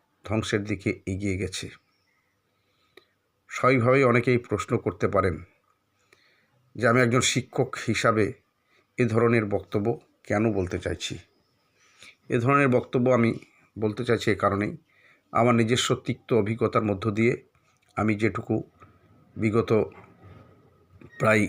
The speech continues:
কুড়ি বছর শিক্ষকতা কাজে যুক্ত থেকে যে উপলব্ধিটুকু আমার মধ্যে এসেছে, সেইটার আমি বাস্তবতা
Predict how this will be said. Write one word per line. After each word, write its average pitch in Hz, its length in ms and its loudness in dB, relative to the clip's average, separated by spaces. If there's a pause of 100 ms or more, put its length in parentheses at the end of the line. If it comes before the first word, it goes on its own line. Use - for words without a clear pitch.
(280)
কুড়ি 113 200 0
বছর 107 320 0 (880)
শিক্ষকতা - 580 -4
কাজে 101 200 0
যুক্ত 98 260 -4 (100)
থেকে - 240 -4 (1160)
যে 117 280 -2
উপলব্ধিটুকু 120 640 2
আমার 104 200 2
মধ্যে 98 200 -4
এসেছে, - 340 -4 (1000)
সেইটার 127 540 2 (800)
আমি 113 220 2
বাস্তবতা 104 680 2